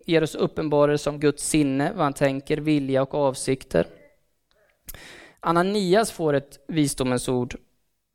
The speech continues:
om Paulus framtid och tjänst i Apostlagärningarna. Då svarade Ananias, "Herre, jag har hört av många hur mycket ont den mannen har gjort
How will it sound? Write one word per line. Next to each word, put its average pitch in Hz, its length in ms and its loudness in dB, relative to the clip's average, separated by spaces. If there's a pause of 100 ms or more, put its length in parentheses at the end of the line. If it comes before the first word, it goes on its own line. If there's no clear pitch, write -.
(280)
om 147 180 0
Paulus 185 500 0
framtid 135 400 0
och 123 60 -2
tjänst 117 360 -4
i - 20 0
Apostlagärningarna. 135 840 0 (880)
Då 165 120 -2
svarade 180 480 0
Ananias, 160 560 0 (360)
"Herre, 160 460 2
jag 180 140 -2
har 202 80 2
hört 170 380 0
av 160 80 -2
många 165 500 2
hur 156 100 2
mycket 170 280 -2
ont 220 340 2
den 143 160 0
mannen 131 320 0
har 135 80 2
gjort 127 440 -4